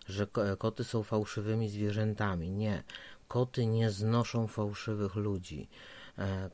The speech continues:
kot wyczuje fałszywego k-, człowieka, kłamcę, człowieka, który ma wobec nas nieczyste intencje, kłamliwe, n-, e, w-, zaraz po wejściu do domu. I albo,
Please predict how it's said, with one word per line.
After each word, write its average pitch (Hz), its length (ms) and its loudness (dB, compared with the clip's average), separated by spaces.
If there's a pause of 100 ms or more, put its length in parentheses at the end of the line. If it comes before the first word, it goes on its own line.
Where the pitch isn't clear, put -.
kot 107 360 0
wyczuje 110 640 2
fałszywego 104 880 0
k-, - 240 -10
człowieka, 101 440 0
kłamcę, 104 760 2 (360)
człowieka, 107 420 0
który 107 340 0
ma 104 220 4
wobec 104 560 0
nas 101 440 -2 (280)
nieczyste 107 760 0
intencje, 101 640 0
kłamliwe, 101 920 -2 (360)
n-, 101 240 2
e, - 40 -6 (460)
w-, 104 280 -6 (180)
zaraz 110 520 4
po 104 140 -2
wejściu 107 480 0
do 104 160 -2
domu. 92 440 -2 (460)
I 104 140 2
albo, 107 800 2